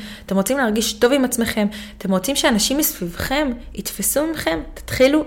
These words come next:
להעצים את עצמכם. כי ברגע שכל העולם מסביבו מעצימים אתכם ואתם לא יודעים להעצים את עצמכם,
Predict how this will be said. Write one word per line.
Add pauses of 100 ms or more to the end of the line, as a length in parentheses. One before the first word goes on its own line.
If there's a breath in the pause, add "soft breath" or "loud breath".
להעצים
את
עצמכם. (340 loud breath)
כי
ברגע
שכל
העולם
מסביבו
מעצימים
אתכם
ואתם
לא
יודעים
להעצים
את
עצמכם,